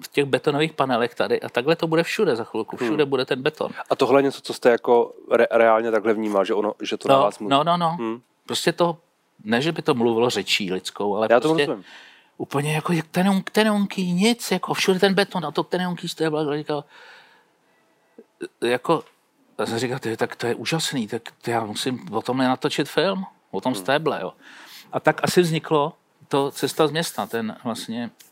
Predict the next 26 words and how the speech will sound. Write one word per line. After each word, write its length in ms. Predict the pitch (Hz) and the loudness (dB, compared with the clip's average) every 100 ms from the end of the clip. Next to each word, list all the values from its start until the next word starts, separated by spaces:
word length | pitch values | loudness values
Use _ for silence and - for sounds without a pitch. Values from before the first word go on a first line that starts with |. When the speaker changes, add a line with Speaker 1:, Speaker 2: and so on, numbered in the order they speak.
| _ | _
Speaker 1:
utěk 220 | - 135 - | -6 -4 -4
té 140 | 135 | -8
přírodě 640 | - - 113 123 131 139 | -6 -4 -2 0 -2 -4
a 160 | 131 - - _ _ _ _ - - - 110 | -6 -8 -14 _ _ _ _ -16 -16 0 2
Speaker 2:
Máte 160 | 117 | 4
pocit, 200 | 123 120 | 0 -2
že 100 | 117 | 2
ten 100 | 120 | 2
film 180 | 113 117 | 2 0
něco 200 | 107 113 | 0 -2
změnil 360 | 110 110 101 92 | 0 2 2 0
v 60 | |
tomhle 200 | 101 98 | -2 -4
směru? 360 | - 101 90 - _ | -2 0 0 -2 _
Že 120 | - | -8
jste, 180 | 101 123 | -4 -2
že 80 | 110 | 0
jste 140 | - | 0
tomu 240 | 117 113 113 | 2 2 2
stéblu, 680 | - 113 107 110 113 110 - - _ - - - - - _ | 4 4 4 2 2 2 -2 -16 _ -20 -20 -20 -20 -20 _
eh, 40 | 104 92 90 90 87 - | 2 4 4 2 -2 -2
pomohl? 440 | 98 87 78 80 - _ _ _ _ _ _ _ _ _ _ _ _ | 0 0 -2 -8 -10 _ _ _ _ _ _ _ _ _ _ _ _
V 120 | - | -20
přeneseném 540 | - - 95 - 98 92 | -6 -2 -2 0 -2 -2
slova 220 | - 92 | -4 -6
smyslu. 420 | - 87 - - | -6 -14 -14 -18